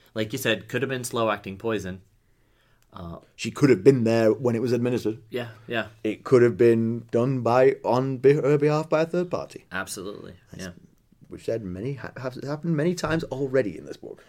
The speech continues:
Speaker 1: Or Lysa could just be seeing enemies in, uh, every shadow.
Speaker 2: Right. Yeah. Or making crap up to, you know, to destabilize the realm just because she's mad about life.
Speaker 1: Right,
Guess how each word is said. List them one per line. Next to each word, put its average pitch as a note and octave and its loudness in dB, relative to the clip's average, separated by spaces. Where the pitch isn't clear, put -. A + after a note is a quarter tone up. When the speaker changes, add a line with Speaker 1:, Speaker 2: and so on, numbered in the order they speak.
Speaker 1:
Or B2+ 4
Lysa G#2 -4
could A2+ -4
just A#2+ -6
be A#2+ -2
seeing A#2+ -4
enemies B2 -4
in, A#2 -8
uh, G2+ -8
every A2+ -2
shadow. C3+ -2
Speaker 2:
Right. E3+ 4
Yeah. C#3+ 2
Or C#3 12
making C#3 -2
crap C3+ -4
up D3 2
to, B2 2
you B2+ 0
know, A2 0
to - -10
destabilize C3 2
the B2 -4
realm B2 2
just - -6
because A2+ -2
she's A2+ -6
mad G#2+ -4
about F2 -8
life. E2 -10
Speaker 1:
Right, G2 -8